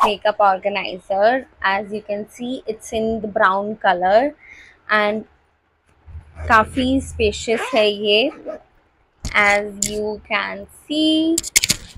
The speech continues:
like, it has many, it has many pockets as well। Like, इन्होंने ऐसे दे रखी हैं and has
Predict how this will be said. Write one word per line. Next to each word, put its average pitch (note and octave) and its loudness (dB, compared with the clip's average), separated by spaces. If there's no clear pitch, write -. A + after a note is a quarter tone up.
like, A3 -4
it A#3 -10
has A#3 2
many, A#3 0
it A3 -10
has A3+ 0
many A#3 -2
pockets A3 -2
as G#3 0
well। G3 4
Like, G3+ -2
इन्होंने G#3+ -2
ऐसे A3 -6
दे A3 4
रखी G#3+ -2
हैं A3+ 0
and G#3 -2
has A3 0